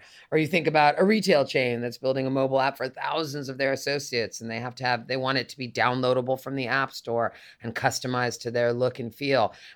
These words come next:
We have that going on with customers all over the place right now, where they're really creating these unique experiences for their employees that allow their employees to react in a really easy way from their mobile device. So more and more, we're seeing across the board, all of our customers looking for ways to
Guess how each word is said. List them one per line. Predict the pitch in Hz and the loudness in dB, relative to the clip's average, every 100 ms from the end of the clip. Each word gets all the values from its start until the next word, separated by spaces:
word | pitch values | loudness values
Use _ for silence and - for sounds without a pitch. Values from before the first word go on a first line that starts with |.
| - | -12
We | 113 | -2
have | 120 | 0
that | 123 120 | 2 2
going | 131 131 | 0 0
on | 131 131 | 0 0
with | 127 | -2
customers | - 127 - 120 | -4 -6 -6 -4
all | 117 120 123 | 0 2 4
over | 135 139 117 | 2 2 -2
the | 101 | -4
place | 120 110 - | -8 -10 -6
right | 104 95 | -8 -6
now, | 113 107 | -6 -6
where | 110 | -6
they're | 110 113 | -6 -4
really | 120 117 | -2 -2
creating | - 120 117 110 | -4 -4 -4 -4
these | 110 110 | -8 -8
unique | 117 120 - | -6 -6 -8
experiences | - - 123 120 117 107 | -14 -8 -4 -4 -6 -10
for | - | -8
their | 107 107 | -6 -6
employees | 107 175 180 156 131 123 - _ _ - | -6 0 4 4 2 -2 -8 _ _ -2
that | 123 | 2
allow | 123 123 123 | 6 6 6
their | 120 | 4
employees | 113 101 117 110 | -2 -4 -6 -6
to | - | -8
react | 104 104 98 95 | -6 -4 -4 -6
in | 123 | -8
a | 107 | -8
really | 101 107 | -6 -8
easy | 90 107 104 | -8 -10 -10
way | 101 95 | -8 -8
from | 90 101 | -8 -10
their | 101 | -10
mobile | 98 101 98 | -8 -8 -10
device. | 92 78 80 - - _ - - | -12 -12 -14 -14 -18 _ -20 -18
So | - 180 | -4 2
more | 190 233 277 | 6 8 8
and | 240 | 6
more, | 175 160 | 4 4
we're | 151 | 4
seeing | 147 156 135 | 0 -4 -4
across | 135 135 131 | -2 -2 -2
the | 131 | -2
board, | 135 127 | 2 2
all | 113 135 135 | 4 4 4
of | |
our | 127 120 | 2 0
customers | 120 117 - 113 107 | -2 -4 -6 -8 -6
looking | 123 135 120 | -8 -6 -6
for | 123 | -2
ways | 120 123 120 - | 0 2 0 -4
to | 131 127 | -6 -4